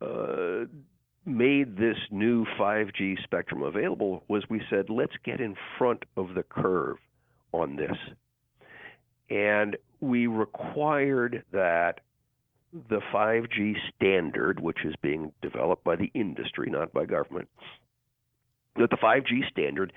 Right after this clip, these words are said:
needed to have proactive cybersecurity protections built in. And then we opened what was called a notice of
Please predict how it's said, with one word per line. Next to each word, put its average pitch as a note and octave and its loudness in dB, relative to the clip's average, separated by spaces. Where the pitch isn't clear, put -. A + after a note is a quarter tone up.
needed B2 0
to - -2
have F2+ 2
proactive A2+ 2
cybersecurity G#2+ 2
protections - -2
built G2 2
in. C#2+ 0
And G#2+ 0
then D#3+ 6
we F3+ 6
opened A2 4
what G2 0
was G#2 -4
called G2 2
a D#2+ -2
notice G#2+ 0
of F2 0